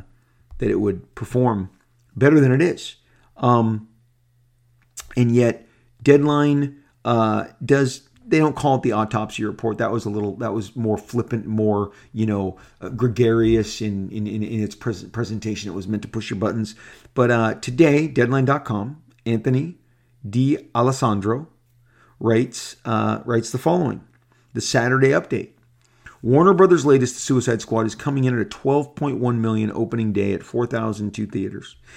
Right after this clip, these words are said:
which includes four point one Thursday previews for what will be an industry estimated three day in the mid to high twenty million dollar range, which is under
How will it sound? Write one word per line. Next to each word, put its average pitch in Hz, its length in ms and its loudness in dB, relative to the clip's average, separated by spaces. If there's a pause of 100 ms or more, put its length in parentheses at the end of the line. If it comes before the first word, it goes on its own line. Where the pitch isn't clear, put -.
(180)
which 120 140 -6
includes 120 320 -2
four 147 200 -2
point 131 280 -4
one 113 180 0
Thursday 147 380 0
previews 139 420 -4
for - 180 -2
what 107 200 -2
will 113 120 -2
be 123 380 -4
an 110 80 -4
industry 123 400 -2
estimated 107 380 -4
three 139 180 0
day 104 320 0 (260)
in 117 120 -2
the 110 80 2
mid 107 240 2
to 117 60 -2
high 107 280 -4
twenty 101 520 -4
million 95 340 -4
dollar 92 240 -4
range, 98 260 -6
which 98 140 -8
is 98 100 -8 (140)
under 127 420 4